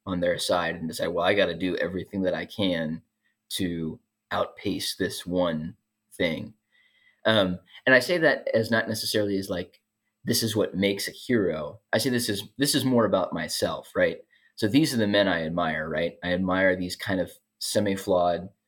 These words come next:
or very flawed men who are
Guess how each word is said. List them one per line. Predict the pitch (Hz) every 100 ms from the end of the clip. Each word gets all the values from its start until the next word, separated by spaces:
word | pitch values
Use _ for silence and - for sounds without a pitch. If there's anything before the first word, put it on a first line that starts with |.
| _ _
or | 87
very | 90 92 92
flawed | - 90 82 85
men | 90 92 87 82 80 - _ _ _ -
who | 95 87 85 80 - _ _ _ _ _ _ _ _ _ _ -
are | 98 95 87 -